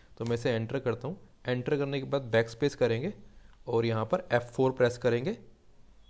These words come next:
एफ़ फ़ोर प्रेस करते ही हमें यहाँ डिटेल शो करने लग जाएगा कि लास्ट हमने इनवॉइस, कौन कौन सी इनवॉइस काटी है और किस किस डेट में किस पार्टी को और कितनी कितनी क्वांटिटी में किस रेट में सेल किया हमने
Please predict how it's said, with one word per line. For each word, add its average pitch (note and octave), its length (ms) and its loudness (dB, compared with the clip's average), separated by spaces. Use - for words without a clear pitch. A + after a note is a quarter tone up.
एफ़ A#2+ 160 2
फ़ोर D3+ 180 0
प्रेस D3 220 0
करते C3+ 300 2
ही A3 80 -2
हमें B2 240 0
यहाँ B2 120 2
डिटेल A#2+ 320 2
शो B2 120 2
करने A#2 200 0
लग A2+ 180 2
जाएगा A#2 260 4
कि B2 180 2
लास्ट A#2 380 4
हमने B2 200 -2
इनवॉइस, A#2+ 440 2
कौन A#2 240 0
कौन A#2+ 140 -2
सी B2+ 120 -2
इनवॉइस A#2+ 280 2
काटी B2 300 4
है F#3+ 100 0
और B2 220 -2
किस B2 140 0
किस C3+ 180 -2
डेट B2+ 200 2
में E3 160 -2
किस - 260 -4
पार्टी C3 340 4
को - 200 -4
और A#2+ 100 -4
कितनी C3 320 -2
कितनी D3 220 -4
क्वांटिटी C3 460 -2
में D3 140 -2
किस - 200 -6
रेट C3+ 180 0
में C3+ 100 -2
सेल B2 240 0
किया C3 180 0
हमने D#3 220 -4